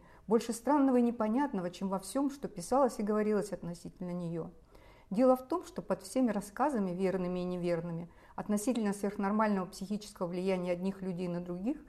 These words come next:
лежит совершенно твёрдое основание, состоящее из рельефных фактов, таких фактов, какие даже не снятся людям, стремящимся накормить публику сенсационными рассказами о всевозможных чудесах.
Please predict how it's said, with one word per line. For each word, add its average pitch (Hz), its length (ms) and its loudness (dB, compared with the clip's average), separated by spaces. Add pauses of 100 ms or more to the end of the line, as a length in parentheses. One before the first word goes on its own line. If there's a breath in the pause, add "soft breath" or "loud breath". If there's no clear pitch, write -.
(400 loud breath)
лежит 220 320 0
совершенно 277 460 2
твёрдое 240 340 4
основание, 180 580 -2
состоящее 220 640 0
из 190 160 -8
рельефных 214 560 0
фактов, 170 420 -2 (380 loud breath)
таких 214 320 0
фактов, 262 420 0
какие 190 260 -4
даже 214 200 2
не 214 120 4
снятся 247 440 -2
людям, 170 360 -2 (220 loud breath)
стремящимся 202 680 0
накормить 190 460 0
публику 226 420 -2
сенсационными 190 760 -2
рассказами 190 640 -2 (220 loud breath)
о 165 80 -8
всевозможных 180 640 -2
чудесах. - 680 -12